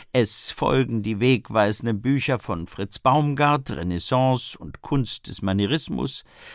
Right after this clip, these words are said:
Dagobert Freys, Der Manierismus als europäische Stilerscheinung und neunzehnhundertvierundsechzig das oft zitierte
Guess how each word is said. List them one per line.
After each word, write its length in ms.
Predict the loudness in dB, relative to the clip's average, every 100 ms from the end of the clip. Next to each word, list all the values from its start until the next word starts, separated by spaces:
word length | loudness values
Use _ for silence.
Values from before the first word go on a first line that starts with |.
| -6
Dagobert 580 | 0 2 2 0 0 -2 -6
Freys, 760 | -10 -4 0 2 2 2 0 -2
Der 140 | -8
Manierismus 840 | -2 2 2 2 -2 -2 -2 -2 -4
als 360 | -6 -4 -4
europäische 840 | 0 0 0 -2 0 2 2 0 -4
Stilerscheinung 1040 | -2 0 0 0 0 2 4 4 2 0 -6 -20 -4
und 400 | 2 2 0 -6 -2
neunzehnhundertvierundsechzig 1900 | 0 2 0 -2 -2 -2 -2 -6 -6 -4 -2 -2 -2 0 0 -2 -2 -2 -4 -14 -12
das 240 | -4 -4 0
oft 300 | 0 0 -4
zitierte 640 | -4 -2 0 2 2 0